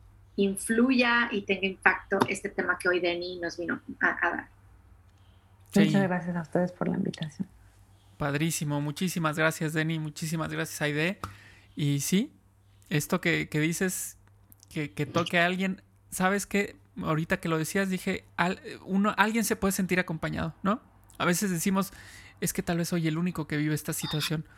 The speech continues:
Speaker 2: No, no, hay alguien más que, que ha vivido situaciones similares y, y que lo compartamos es padrísimo. Entonces, estos múltiples roles de las mujeres, bueno, sépanse que hay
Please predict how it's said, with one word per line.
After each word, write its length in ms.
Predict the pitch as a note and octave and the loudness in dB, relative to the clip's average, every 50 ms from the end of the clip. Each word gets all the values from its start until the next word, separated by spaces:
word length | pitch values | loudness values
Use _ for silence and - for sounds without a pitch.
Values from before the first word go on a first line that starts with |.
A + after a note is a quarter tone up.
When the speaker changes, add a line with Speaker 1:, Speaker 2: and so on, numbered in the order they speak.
| - - - - _ _ - | -20 -20 -20 -20 _ _ -4
Speaker 2:
No, 420 | - D#3+ F#3+ B3 C#4+ D#4+ B3 - - - _ _ _ _ _ _ - - | 0 2 4 4 4 4 2 0 -6 -20 _ _ _ _ _ _ -8 -2
no, 300 | F3+ E3+ G3 G3+ F#3 D#3 | 0 0 2 0 0 0
hay 200 | - - E3 E3+ | 2 2 2 4
alguien 280 | F3+ F#3 F3+ F3+ F3+ F3 | 4 2 4 4 4 4
más 260 | D#3+ D#3+ E3 E3 - | 4 4 2 2 -2
que, 300 | - - D#3 D3+ D3+ D3 | -4 -2 -2 -2 -2 -4
que 80 | - D#3+ | -4 -2
ha 60 | D#3 | 0
vivido 320 | D#3 D#3+ D#3 E3+ D#3+ D#3 D#3+ | 0 0 2 0 0 0 -2
situaciones 580 | - - - - D3+ - - D#3+ D#3+ D#3+ D#3 | -4 -8 -6 -6 -6 -4 -2 -2 -2 -2 -2
similares 720 | - - E3+ D3 C#3+ C#3+ D3+ F3 G3+ A#3 B3 - - - _ - - - - - - - - - - - - - - | -4 -4 -4 -2 0 2 4 4 2 2 -2 -6 -12 -20 _ -20 -20 -20 -20 -20 -20 -20 -20 -20 -20 -20 -20 -10 -6
y, 400 | D#3+ D3+ D3 D3 D3 D3 - D3+ | -2 -2 0 0 0 0 -2 -4
y 60 | C#3+ | -4
que 120 | - D#3+ | -2 -2
lo 160 | D3+ C#3+ C#3+ | -2 -2 -2
compartamos 720 | - D3+ D3 C#3+ D3 C#3+ D3 - D#3+ E3 F3 F#3 F#3+ - - | -4 -4 -4 -2 -4 -4 0 2 2 2 2 0 -4 -4 -4
es 100 | E3+ - | -6 -4
padrísimo. 580 | - D#3+ D#3 D3 D3 C#3+ - - D3 C#3 C#3 | -2 -2 -2 0 -2 -4 -4 -4 -6 -6 -6
Entonces, 520 | C#3 C3+ - D3 C#3+ D#3 - E3 D#3 - - | -8 -6 -6 -6 -6 -2 -2 -2 -2 -2 -2
estos 340 | E3 - - E3+ D#3+ - - | -4 -2 -2 -2 -2 0 2
múltiples 480 | D#3+ E3 F#3 F3+ - F#3 - E3+ E3 | 4 4 4 2 0 -2 0 0 0
roles 300 | E3 E3+ E3+ F3 F3 E3+ | 2 2 0 0 0 -2
de 60 | E3 | 0
las 140 | D#3+ D#3+ D#3 | 0 0 0
mujeres, 400 | D#3+ D#3+ - - F#3 G3 G3+ G3+ | -2 -2 -2 0 0 0 0 0
bueno, 340 | F3+ E3 D#3+ F3 G3+ A#3+ - - - - - - - _ - | 2 2 2 2 0 -2 -4 -10 -20 -20 -20 -20 -20 _ -18
sépanse 680 | - - - - D#3+ - F3+ E3+ F3 - F#3+ F#3 A3+ - - - - - _ - _ - - - _ _ | -12 -6 -2 -2 0 0 0 -2 0 0 -2 -4 -4 -6 -12 -20 -20 -20 _ -20 _ -20 -20 -20 _ _
que 140 | - - C#3+ | -8 -6 -2
hay 380 | C3+ C3 C3+ D3 D#3 D3+ F3 | 0 0 0 0 0 -2 -6